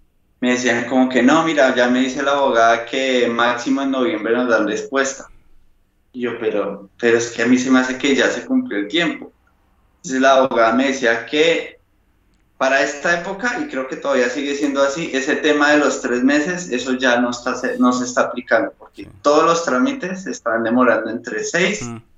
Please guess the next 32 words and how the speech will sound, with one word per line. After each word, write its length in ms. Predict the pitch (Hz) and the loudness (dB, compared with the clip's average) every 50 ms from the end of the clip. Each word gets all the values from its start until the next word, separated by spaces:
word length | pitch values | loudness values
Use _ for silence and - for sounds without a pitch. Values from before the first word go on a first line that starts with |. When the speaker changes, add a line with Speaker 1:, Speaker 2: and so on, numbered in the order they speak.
| _ _ | _ _
Speaker 1:
a 120 | - 123 123 | -2 -2 -2
siete 340 | - 131 127 123 127 127 127 | 2 2 2 2 4 4 4
meses 320 | 127 123 123 123 - - | 4 4 2 0 -4 -2
para 260 | - 123 120 113 107 104 104 | 0 2 4 4 4 4 4
dar 100 | 104 104 | 2 0
respuesta. 440 | 104 104 - - 107 92 - - - | -4 -6 -8 -10 -10 -10 -10 -12 -16
Speaker 2:
Es 120 | - 110 - | -16 -10 -6
que 100 | 170 175 | -2 -2
la 100 | 190 196 | 0 2
cagada 380 | 208 175 151 139 135 143 156 | 2 2 2 2 2 2 0
es 60 | 165 | 0
que 140 | - - 185 | -2 -2 0
la, 80 | 185 185 | 2 2
Speaker 1:
Entonces 200 | 190 117 117 147 | 2 2 0 -2
Speaker 2:
la 80 | 151 151 | 0 0
abogada 380 | 147 139 131 131 131 143 151 | 0 0 0 0 -2 -2 0
te 80 | 185 175 | 0 0
dijo 440 | 156 147 139 143 151 165 165 - _ _ | 0 0 0 -2 -2 -4 -4 -8 _ _
que 160 | - 151 135 131 | -6 -4 -2 -2
eran 240 | 131 139 151 151 | -2 -2 -4 -4
tres 220 | - 170 170 170 165 | -4 -4 -4 -2 -2
meses, 640 | 170 165 160 160 156 147 156 160 165 - - - _ _ _ _ _ _ | -2 -2 -2 -2 -4 -4 -8 -10 -10 -12 -16 -20 _ _ _ _ _ _
y 260 | - 139 143 139 135 | -4 -2 0 0 0
después 280 | 127 120 - - 131 127 | -2 -2 -2 -2 -2 0
de 80 | 156 | 2
los 160 | 170 160 156 | 0 0 0
tres 160 | - 127 - 147 | -2 0 0 2
Speaker 1:
Sí. 60 | 139 | 2
Speaker 2:
meses, 300 | 147 151 151 156 170 165 | 2 2 0 -2 -2 -2
si 100 | 175 147 | -2 -2
no 80 | 123 113 | -2 -2
respondían, 640 | 135 147 - 170 143 123 113 107 110 120 - - | -4 -6 -4 -4 -4 -4 -4 -6 -6 -8 -10 -12